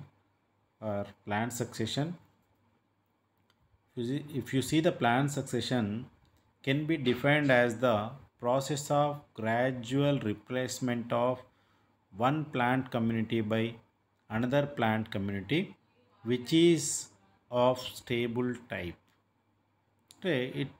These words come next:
occurs over a period of time. Plant succession means what? Uh,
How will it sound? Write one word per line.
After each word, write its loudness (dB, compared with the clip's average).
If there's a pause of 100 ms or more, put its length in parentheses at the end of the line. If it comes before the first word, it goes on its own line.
(160)
occurs 0 (220)
over 2
a 0
period 4
of 2
time. -6 (420)
Plant -4
succession -4
means -4
what? -6 (1400)
Uh, -6